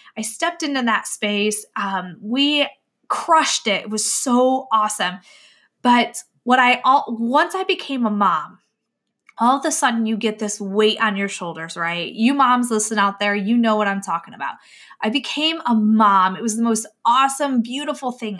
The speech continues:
ever. And you, you have no idea how much you love an individual. Like, it's just crazy until you have that child and you're like, "Gosh, I will always protect them, always keep them safe, always do all things to make their life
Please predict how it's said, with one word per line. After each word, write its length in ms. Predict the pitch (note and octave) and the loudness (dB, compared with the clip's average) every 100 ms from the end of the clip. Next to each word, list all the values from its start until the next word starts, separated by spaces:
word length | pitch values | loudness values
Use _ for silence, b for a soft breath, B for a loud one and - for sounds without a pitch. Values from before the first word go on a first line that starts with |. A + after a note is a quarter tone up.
| G3 | -8
ever. 340 | F#3+ G3 F3+ - | -2 -2 -2 0
And 200 | A3+ A3+ | 2 4
you, 260 | A3+ G#3+ - | 4 0 -2
you 140 | C#4 | -2
have 100 | D4 | -2
no 260 | D4+ E4+ E4+ | 0 2 2
idea 300 | D#4+ B3 G#3+ | 2 0 -2
how 160 | A3+ | -2
much 340 | G#3 G#3 - - b b b | -2 -2 -4 -14 b b b
you 180 | A3 A3+ | 2 4
love 340 | A3 A#3+ A3 G#3+ | 4 4 4 2
an 180 | A3 | 0
individual. 720 | G#3+ G#3+ G#3 G#3 G#3 F3+ - - | 2 2 0 0 2 0 -2 -6
Like, 300 | G#3+ G#3+ - _ - | -8 -8 -10 _ -12
it's 280 | C4 B3 A#3+ | -12 -8 -6
just 180 | C#4 - | -6 -6
crazy 500 | - D#4 D4 B3+ A#3 | -4 0 2 2 0
until 260 | G#3 - G#3+ | -2 -4 -4
you 120 | F#3+ - A3+ | -4 -6 -4
have 180 | A3 | -2
that 160 | G#3 - | -2 -4
child 220 | - G3 | -4 -6
and 80 | G3 | -6
you're 100 | F#3+ | -10
like, 220 | F#3 F#3+ | -12 -16
"Gosh, 300 | - - - - | -12 -12 -12 -8
I 80 | G#3+ | -4
will 300 | G#3 G3+ G3+ b b _ _ | -2 -4 -6 b b _ _
always 340 | C#4+ D4 C4 A#3+ | 4 6 4 0
protect 420 | G#3 - F3 - | -4 -4 -10 -14
them, 240 | F3 F3 - _ C#4 | -12 -12 -16 _ -2
always 300 | D4+ C#4+ - | 0 0 -4
keep 240 | A3+ A3 | -6 -6
them 140 | F#3+ | -6
safe, 380 | F#3 E3 E3 - _ - | -6 -6 -8 -10 _ 0
always 460 | D4 D#4+ D4 A3 | 2 4 0 0
do 300 | G3 G#3+ G3+ - | -2 -2 -4 0
all 280 | C#4 D#4+ D#4+ | 4 4 2
things 580 | - C4 F#3+ G3 G3+ | -2 -2 -2 -6 -10
to 140 | - A3 | -8 -4
make 240 | A3 A3 | -4 -4
their 240 | A3+ B3 A#3+ | -2 -2 2
life 480 | A#3+ G#3+ F#3 F#3 | 2 2 0 -4